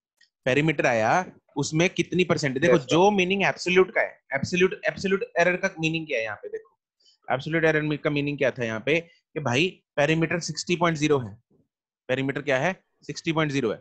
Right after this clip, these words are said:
Speaker 1: अब perimeter
Speaker 2: सिक्सटी पॉइंट ज़ीरो।
Speaker 1: में पॉइंट छह का ऊपर नीचे हो सकता है, मतलब फिफ्टी नाइन पॉइंट फ़ोर से लेके सिक्सटी पॉइंट सिक्स तक ये value जा सकती है।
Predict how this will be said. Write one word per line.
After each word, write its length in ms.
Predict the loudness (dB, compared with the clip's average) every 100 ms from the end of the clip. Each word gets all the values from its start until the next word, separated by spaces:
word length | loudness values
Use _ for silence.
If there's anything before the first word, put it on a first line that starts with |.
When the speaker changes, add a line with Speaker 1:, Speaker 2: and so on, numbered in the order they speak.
| -12 _ _ -2
Speaker 1:
अब 120 | 4
perimeter 380 | 4 4 2 2
Speaker 2:
सिक्सटी 340 | 0 -2 -6
पॉइंट 120 | -12 -14
ज़ीरो। 200 | _ _ _ -4
Speaker 1:
में 340 | 0 0 0 2
पॉइंट 480 | 4 4 2 0 0
छह 260 | 2 4
का 240 | 4 2 2
ऊपर 240 | 2 2
नीचे 280 | 2 2 4
हो 140 | 4 2
सकता 280 | -2 -6
है, 200 | -8 -8 _ _ _ _ _ _ _ _ _ _ _ -10
मतलब 180 | -2 0
फिफ्टी 420 | 2 -2 0 0
नाइन 420 | 0 0 0 0 0
पॉइंट 220 | 0 0
फ़ोर 400 | 0 2 4 2
से 160 | -2
लेके 420 | 0 0 -2 -4 -4
सिक्सटी 540 | -8 -14 -6 -6 -4
पॉइंट 400 | -4 -4 -6 -10 _ _ _
सिक्स 300 | -10 -10 -4
तक 160 | -4 -2
ये 80 | 0
value 240 | 0 0
जा 160 | -2 -4
सकती 380 | -8 -18 -16
है। 60 | -16